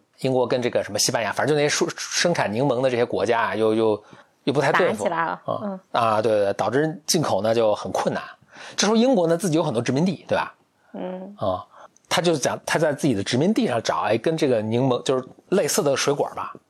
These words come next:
Speaker 1: 哎，他找到了一个什么呢？这个，这个咱们用英文说比较清楚啊，就是他原来吃的是 lemon，对吧？就是柠檬，
Speaker 2: 嗯。
Speaker 1: 啊。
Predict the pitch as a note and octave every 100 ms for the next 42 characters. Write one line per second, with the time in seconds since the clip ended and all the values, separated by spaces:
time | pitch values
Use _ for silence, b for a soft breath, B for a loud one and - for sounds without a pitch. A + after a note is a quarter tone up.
0 | - - E3 F#3+ F3 F2+ G2+ G#2+ A2+ G2
1 | F#2 G2 - B B B F#3 D#3 D3 A#2+
2 | A2 A#2+ A#2+ D3 G#2+ G2+ - - G#2+ G2+
3 | - G#2 F2+ F#2+ - A#2+ B B B _
4 | _ G3 F3 G3 G#3+ - G3 D3 C#3+ C3
5 | E3 A#2 - _ _ - F2+ D3+ A#2+ G2+
6 | F#2 G2+ - - E2+